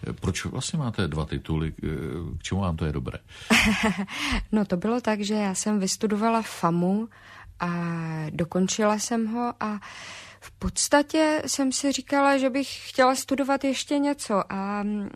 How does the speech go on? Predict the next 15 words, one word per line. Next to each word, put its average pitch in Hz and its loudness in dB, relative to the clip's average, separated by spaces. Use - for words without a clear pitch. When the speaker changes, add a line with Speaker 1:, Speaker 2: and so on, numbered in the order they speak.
Speaker 2:
mediální 226 2
studia, 233 -4
eh, 214 -4
nabízejí 226 2
takový 214 -6
jako 214 -6
teoretický 233 2
pohled 226 0
na 214 -2
média 214 4
obecně, 202 -2
nejenom 185 -4
na 165 -4
film, 208 -2
ale 180 -4